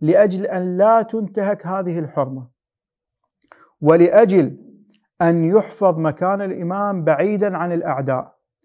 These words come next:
وبعيدا عن هؤلاء الأنجاس. فكان الإمام الصادق عليه السلام محافظ على حرمة القبر، ولم يعلم أحد إلا خواص أصحابه،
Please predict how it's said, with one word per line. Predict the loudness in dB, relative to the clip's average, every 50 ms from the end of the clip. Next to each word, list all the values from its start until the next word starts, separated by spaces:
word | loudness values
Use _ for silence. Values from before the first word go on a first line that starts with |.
| _ _ -2
وبعيدا | 0 2 2 2 2 2 0 0 0 -2 -4 -4
عن | -4 -4 -4 -4
هؤلاء | -4 -4 -6 -6 -4 -4 -2 -2 -2 -2 -4
الأنجاس. | -6 -8 -6 -6 -4 -4 -4 -6 -6 -8 -12 -18 -20 _ _ _ _ _ _ _ _ _ _ _ _ _ _
فكان | 0 2 2 2 0 -2 -4 -6 -2 2 2 4 4 2 2
الإمام | 0 0 0 0 0 0 -2 -2
الصادق | -6 -4 -4 -2 -2 -2 -2 -2
عليه | 0 0 0 -2
السلام | -6 -8 -8 -8 -6 -4 -4 -2 -4 -4 -4 -6 -6 -8
محافظ | -8 -8 -8 -6 -4 -4 -4 -6 -6 -6 -8 -8 -6 -6
على | -4 -4 -4 -2 -2 -4 -4 -4 -6
حرمة | -8 _ -2 -2 -2 -2 -2 -6 -6 -6 -6
القبر، | -6 -4 -2 -2 -2 0 -2 -4 -6 -10 _ _ _ _ _ _ _ _ _ _ _ _ _ _ _ _ _ _ -4
ولم | 2 4 4 6 6 6 6 4 4
يعلم | 4 2 2 2 0 0 0 -2 -4
أحد | -6 -8 -8 -8 -10 -10 -10 _ -2
إلا | 0 0 0 0 2 2 2 2 0
خواص | -2 -4 -4 -2 0 0 0 -2 -2
أصحابه، | -6 -10 -10 -10 -6 -4 -2 -2 -2 -2 -4 -6 -6 -8 -10 -12